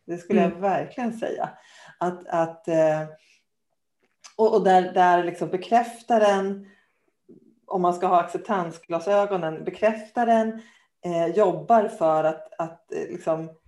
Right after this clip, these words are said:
Speaker 1: hitta det hon ska kunna acceptera. Medans här, här är det ju mer att, att acceptansen, ja, men den, den liksom smyger sig på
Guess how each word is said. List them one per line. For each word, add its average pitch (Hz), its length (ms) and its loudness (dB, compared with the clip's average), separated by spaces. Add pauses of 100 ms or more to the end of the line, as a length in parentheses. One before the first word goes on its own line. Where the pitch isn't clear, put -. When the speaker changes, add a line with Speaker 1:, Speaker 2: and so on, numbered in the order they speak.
(500)
Speaker 1:
hitta 226 400 -4
det 180 180 -2
hon 175 80 -10
ska - 140 -14
kunna 170 340 -4
acceptera. 165 720 -2 (280)
Medans 165 320 -6
här, 190 400 0
här 196 300 2
är 180 180 4
det 170 120 -4
ju 165 260 -4
mer 160 380 -6
att, 156 180 -4
att 175 140 -6
acceptansen, 185 960 -8 (1900)
ja, 214 80 0
men 208 180 -2
den, 190 180 0
den 202 220 -2
liksom 190 220 -6
smyger 202 560 -2
sig 208 300 -2
på 240 340 -2